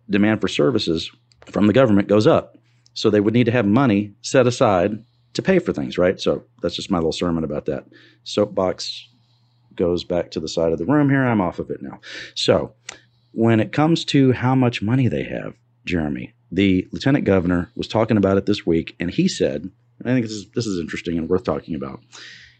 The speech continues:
He said that legislators have an opportunity this session coming up in January, to do things that can shape the state for the next century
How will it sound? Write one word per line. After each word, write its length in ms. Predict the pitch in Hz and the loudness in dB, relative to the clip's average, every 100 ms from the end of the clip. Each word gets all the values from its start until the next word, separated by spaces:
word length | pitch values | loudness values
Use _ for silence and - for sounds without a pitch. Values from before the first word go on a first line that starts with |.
| _ _ | _ _
He 180 | - 160 | -2 -2
said 380 | - 104 95 82 | 2 2 2 0
that 380 | 90 85 - - _ _ _ _ _ _ | -2 -4 -8 -14 _ _ _ _ _ _
legislators 800 | 104 113 151 147 131 117 104 - | 0 2 2 2 2 2 2 -2
have 180 | 107 95 | -2 -2
an 60 | |
opportunity 640 | 87 - - - 120 82 73 | -4 -6 -6 0 2 2 -2
this 180 | 78 | -4
session 420 | - 82 - - - _ _ _ _ _ - | -2 -2 -4 -10 -14 _ _ _ _ _ -12
coming 260 | - 85 92 | -4 -2 0
up 120 | 92 | 0
in 60 | 101 | 0
January, 520 | 90 82 76 62 57 - - - - _ | 0 -2 -4 -8 -10 -16 -20 -20 -20 _
to 100 | - | -4
do 220 | 87 139 | 2 2
things 280 | 160 139 117 | 4 4 4
that 140 | - - | 2 -2
can 120 | 95 | -2
shape 380 | - 127 131 - | 0 0 0 -2
the 80 | 95 | -4
state 360 | - 107 98 | 0 0 0
for 120 | - | -2
the 100 | 87 | -2
next 400 | 87 95 - - | 0 -2 -4 -12
century 640 | - - 92 - 69 57 57 | -8 -2 -2 -2 -4 -6 -10